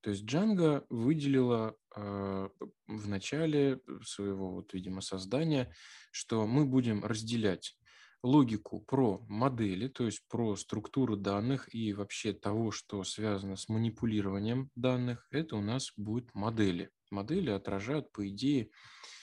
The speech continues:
основные сущности, с которыми мы работаем в рамках этой предметной области. Как правило, эти сущности нужно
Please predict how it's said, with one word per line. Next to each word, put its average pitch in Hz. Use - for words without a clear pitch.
основные 120
сущности, 113
с -
которыми 107
мы 101
работаем 110
в 104
рамках 101
этой -
предметной 101
области. 190
Как -
правило, 120
эти 101
сущности 151
нужно 107